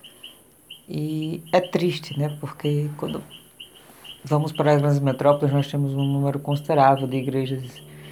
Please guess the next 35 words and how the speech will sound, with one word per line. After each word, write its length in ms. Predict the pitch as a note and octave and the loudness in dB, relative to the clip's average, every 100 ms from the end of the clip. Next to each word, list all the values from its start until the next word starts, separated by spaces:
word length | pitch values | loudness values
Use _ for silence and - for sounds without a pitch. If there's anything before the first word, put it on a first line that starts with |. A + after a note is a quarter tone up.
| - - - - | -20 -20 -14 -2
mas 180 | C#3 | -2
quando 240 | - D3+ D3+ | -2 -4 2
vamos 400 | D3 D3 D3 - - - - - - - - _ - _ | 2 2 0 -8 -18 -20 -20 -20 -20 -20 -20 _ -20 _
no 140 | C#3+ C#3 | -2 4
Brasil, 420 | C#3 C3+ C3+ E3 | 4 4 0 0
né, 120 | D3 | 0
a 40 | |
gente 160 | C#3 C#3 | 0 0
vai 120 | C#3 | -2
pro 120 | C3+ | -4
sertão, 480 | - C3+ - B2+ C3+ | -4 -4 -4 -4 -2
ou 300 | C#3 C3 C3+ C#3+ _ _ - - - - - - - - | -2 -6 -12 -14 _ _ -20 -20 -20 -20 -20 -20 -20 -8
quando 200 | C#3+ C3+ | -6 0
vai 180 | C3+ | 6
afora, 580 | C#3 C3+ - C3+ D3 C#3+ C#3+ - - - - - - - - - - | 6 4 2 4 4 2 -4 -16 -20 -20 -20 -20 -20 -20 -20 -20 -20
centenas 880 | - - C#3 D3 - - D3 D3+ | -20 -6 -6 -6 -6 -4 0 0
de 100 | D3 | 0
milhares 600 | D3 D3 C#3+ C3+ C3 C3+ C3+ | 0 0 4 6 6 4 0
de 100 | C3+ | -4
povos 540 | - B2+ C3 C3+ B2+ | 2 4 4 2 -2
ainda, 420 | C3 C3 C3+ C3 | -2 -4 -6 -8
e 420 | C3 C3 B2+ C3 B2+ _ - - - - _ _ _ _ | -10 -10 -10 -12 -14 _ -20 -20 -20 -20 _ _ _ _
que 60 | C#3 | -6
não 140 | C3+ | -2
conhecem 360 | D3 C#3 - C3+ | 0 0 0 -2
Jesus, 520 | C3 B2 B2 C3+ C3+ | -2 -6 -4 -4 -6
pessoas 360 | C#3 C#3 C3+ | -8 -4 -4
que 120 | C3+ C#3 | -2 -2
nunca 220 | C#3+ E3 | 0 0
ouviram 260 | C#3 D3 | 0 -2
falar 360 | D3 D3+ C3 C#3+ | 0 2 4 4
do 120 | D3 | 4
amor 240 | C#3 C#3 C#3 | 0 -2 -4
de 100 | C3 | -6
Deus. 500 | C#3 C3+ C#3+ - | -6 -6 -8 -12